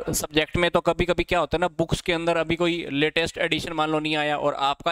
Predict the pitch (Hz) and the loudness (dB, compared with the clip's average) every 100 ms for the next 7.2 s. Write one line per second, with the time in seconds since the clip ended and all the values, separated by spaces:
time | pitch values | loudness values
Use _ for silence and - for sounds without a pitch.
0 | 160 151 147 156 156 156 156 151 156 160 | -2 -4 -2 -2 -2 -2 0 0 0 -2
1 | 151 - 156 147 147 143 - 143 147 139 | -4 -4 -2 0 0 -4 -4 -4 -4 -2
2 | 160 147 143 139 139 135 131 131 143 123 | -2 -2 -2 -2 -2 0 0 0 -2 -2
3 | 131 160 123 110 120 170 156 - - - | -2 0 0 -2 -2 -4 -6 -14 -20 -10
4 | 165 160 151 160 156 170 156 151 165 160 | -6 -4 0 0 0 0 0 -2 -2 -2
5 | 175 160 156 160 160 151 151 165 160 - | -2 -2 -2 -2 -2 0 -2 -2 -4 -4
6 | - 151 - 143 170 170 160 160 139 147 | -2 -2 0 -2 -2 0 0 -2 -2 0
7 | 147 160 | 0 -4